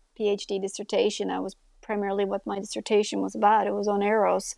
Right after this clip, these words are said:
And, um, and really what, what, to me, what, uh, the film,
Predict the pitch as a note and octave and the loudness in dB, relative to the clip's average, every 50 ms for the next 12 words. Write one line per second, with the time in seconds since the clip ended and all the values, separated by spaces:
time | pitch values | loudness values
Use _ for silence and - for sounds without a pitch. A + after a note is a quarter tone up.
0 | - - - - - - _ - - A3 A3 G#3+ G#3 G#3 G#3 G3+ G#3+ - - - | -14 -20 -20 -20 -20 -20 _ -4 0 2 4 4 4 4 4 2 2 2 4 6
1 | A3 G#3+ G#3+ G#3 G#3 G3+ G3 - - _ _ _ _ _ _ _ - A#3+ A#3+ A#3 | 6 6 6 6 4 2 -2 -6 -10 _ _ _ _ _ _ _ -2 2 2 4
2 | A3 B3+ D4+ E4 D4+ C4+ A#3+ G#3+ G#3 A3 A3 - - _ _ _ _ - A3+ A3 | 4 4 6 6 6 4 4 4 4 2 2 0 -2 _ _ _ _ -2 2 2
3 | A3+ - - _ - - G#3+ A#3 D4 D#4 B3 F#3+ F#3+ F#3 F#3 _ - - G3+ - | 2 2 0 _ -4 0 2 4 4 4 4 4 2 0 0 _ -6 -4 -4 -4
4 | - G#3 G3+ F#3 - - - - - C4 G3+ F#3+ F#3 G3 | -2 -2 -4 -4 -2 2 2 4 4 4 2 0 -2 -6